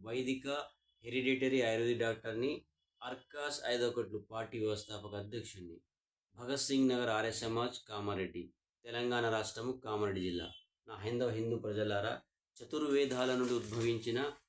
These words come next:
అగ్నిహోత్రం, పంచగవ్య, ఆయుర్వేదం, యోగా, సాత్విక భోజనాలతో నేను, ఆ, సైంటిస్ట్గా, డాక్టర్గా కూడా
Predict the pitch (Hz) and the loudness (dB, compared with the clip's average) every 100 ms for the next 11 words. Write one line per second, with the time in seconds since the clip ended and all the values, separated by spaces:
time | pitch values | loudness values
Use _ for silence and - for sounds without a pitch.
0 | _ - 107 127 131 123 120 123 127 110 | _ -14 -8 -2 2 0 -2 -4 -2 -2
1 | 110 120 113 117 110 113 104 113 113 113 | -2 0 0 2 2 2 2 0 0 0
2 | 113 110 104 110 113 110 - 104 - - | 0 0 2 2 2 -2 -4 -8 -8 -14
3 | 104 98 104 107 104 95 123 143 - _ | -10 -4 0 2 2 0 -4 -6 -10 _
4 | _ _ - 113 110 110 113 _ - 107 | _ _ -12 -6 -2 -2 -4 _ -18 -10
5 | 104 98 113 113 107 - 113 104 107 - | -6 -4 -4 -4 -6 -6 -6 -4 -4 -6
6 | 107 104 98 104 127 139 | -8 -4 -2 0 0 -4